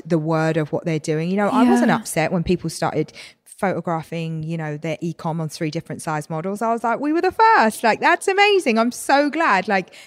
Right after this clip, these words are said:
Speaker 1: that's a great thing. And so
Speaker 2: Yeah.
Speaker 1: I think if you're, whenever you're doing something really well, there are gonna be, you know, people that come behind you, and that's,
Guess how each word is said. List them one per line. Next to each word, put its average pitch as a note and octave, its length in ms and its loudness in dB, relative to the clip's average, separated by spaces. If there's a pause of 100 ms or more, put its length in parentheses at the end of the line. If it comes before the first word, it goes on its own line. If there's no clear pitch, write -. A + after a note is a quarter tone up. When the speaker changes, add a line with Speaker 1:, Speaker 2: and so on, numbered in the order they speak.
(240)
Speaker 1:
that's A#3 300 0
a B3+ 40 -2
great A3 380 0
thing. F3 280 -2
And F3+ 140 -6
so C4+ 80 0
Speaker 2:
Yeah. A3+ 260 4
Speaker 1:
I A3 80 0
think A3+ 240 -2
if A3+ 120 -6
you're, G#3+ 200 0
whenever A3+ 460 4
you're E3+ 220 2
doing D#3 320 -4
something D#3 340 -8
really E3+ 220 -2
well, E3 240 -2
there F#3 140 0
are F3+ 40 0
gonna F#3+ 220 2
be, F3 420 2 (380)
you G3+ 80 4
know, E3 160 2
people F3+ 320 0
that E3+ 140 0
come F3 340 0
behind G3 480 2
you, D#3 140 -4
and E3+ 140 -2
that's, - 460 -4